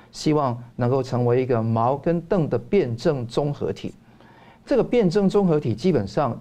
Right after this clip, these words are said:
既有毛的痕迹，既有毛的底盘，但是他认为说在计划的、就政府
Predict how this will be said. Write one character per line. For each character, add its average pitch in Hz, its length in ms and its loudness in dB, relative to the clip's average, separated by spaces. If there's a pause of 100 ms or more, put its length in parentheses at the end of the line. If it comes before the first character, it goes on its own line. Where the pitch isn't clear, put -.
(120)
既 220 360 0
有 110 160 2
毛 98 360 0
的 120 100 0
痕 104 240 -2
迹， 127 260 -4 (140)
既 - 180 -4
有 117 140 4 (280)
毛 117 240 0
的 127 80 -8
底 95 280 -8
盘， - 320 -2 (520)
但 170 120 2
是 175 140 0
他 165 140 2
认 175 180 2
为 127 100 2
说 139 240 0
在 139 140 0
计 151 320 -2
划 143 300 0
的、 - 200 -4 (460)
就 160 160 2
政 180 320 -2
府 - 220 -10